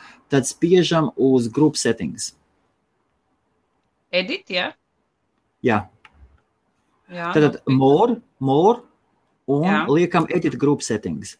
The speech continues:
Speaker 1: Ieejam
Speaker 2: Jā.
Speaker 1: group settingos iekšā, jā?
Speaker 2: Mhm.
Speaker 1: Tālāk, location tev ir globals, un tālāk ir, tālāk tu ej uz apakši, un, un tur ir tur, kur ir web and email address.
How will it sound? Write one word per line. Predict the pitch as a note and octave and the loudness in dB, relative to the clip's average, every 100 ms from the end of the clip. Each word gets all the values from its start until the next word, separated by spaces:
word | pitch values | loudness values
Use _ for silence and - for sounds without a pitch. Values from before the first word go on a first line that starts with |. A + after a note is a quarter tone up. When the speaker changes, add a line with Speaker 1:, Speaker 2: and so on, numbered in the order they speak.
| _ - - | _ -20 -6
Speaker 1:
Ieejam | E3+ G#3+ G#3+ D#3 | 4 6 6 4
Speaker 2:
Jā. | |
Speaker 1:
group | D#3+ D#3 - | 2 0 -2
settingos | A#2 D#3 E3 G3 | -4 -4 -6 -4
iekšā, | - G3 - E3 G3 - _ | -2 -2 -2 -6 -8 -14 _
jā? | A#2 D#3 - _ _ _ _ - | 0 0 -4 _ _ _ _ -12
Speaker 2:
Mhm. | F#3 G3 A#3+ - _ _ _ _ _ | -6 -4 -4 -8 _ _ _ _ _
Speaker 1:
Tālāk, | G3 F3 B2 G2 C3+ - _ _ _ _ _ _ _ _ C3+ | 2 4 4 2 -2 -10 _ _ _ _ _ _ _ _ -4
location | D3 D#3+ D#3+ E3+ B2 | -2 2 2 2 -4
tev | A#2 G#2+ | -2 -2
ir | G2 | 0
globals, | C3+ B3 B3 A#3 G#3+ - - - _ _ _ _ _ _ | 0 0 2 0 0 -8 -14 -16 _ _ _ _ _ _
un | C#3+ D3 A#2+ F2+ - _ | -4 0 0 -4 -10 _
tālāk | _ E3 F#3+ C#3+ A#2 - | _ 0 2 0 -2 -4
ir, | A2 G2+ G2 _ _ _ | -2 -4 -10 _ _ _
tālāk | D#3+ C#3 | -2 0
tu | - - | -2 -4
ej | D3 D3+ | -2 0
uz | - C3+ | 0 -2
apakši, | - G3+ F3+ - - E3+ | -2 -2 -4 -6 -8 -6
un, | - C3+ - - | -2 -2 -2 -10
un | C3 | -12
tur | B2 E3+ | -8 -6
ir | |
tur, | E3+ E3+ | -6 -4
kur | D#3+ C#3 | 0 0
ir | - | -2
web | G#2 B2 E3 D3+ | -4 -2 -2 -4
and | - A#2+ A#2 | -4 -4 -2
email | C3+ C3 A#2+ G#2+ | -2 -2 -2 -4
address. | - F#2 D#2+ - - | -8 -8 -10 -14 -16